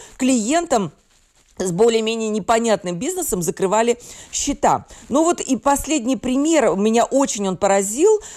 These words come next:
это сюжет, э, последний сюжет Н К Персонига, Персонига канала Т В три. Там рассказывалось, что на прошлой неделе Банк Латвии направил письмо руководству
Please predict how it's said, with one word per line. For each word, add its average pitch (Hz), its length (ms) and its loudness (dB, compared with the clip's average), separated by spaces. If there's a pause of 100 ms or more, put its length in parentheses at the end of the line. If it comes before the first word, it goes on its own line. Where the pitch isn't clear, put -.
это 226 260 0
сюжет, 247 600 -2
э, 190 160 2
последний 208 480 -2
сюжет 202 480 -2
Н 208 80 0
К 214 180 2
Персонига, 185 840 -2
Персонига 277 760 -2
канала 226 460 0
Т 214 160 0
В 214 120 4
три. 214 300 -6 (300)
Там 311 240 2
рассказывалось, 208 720 0
что - 300 -2
на 202 140 0
прошлой 285 340 -6
неделе 220 420 0
Банк 185 320 0
Латвии 190 280 -2
направил 175 440 0
письмо 208 380 -2
руководству 185 680 0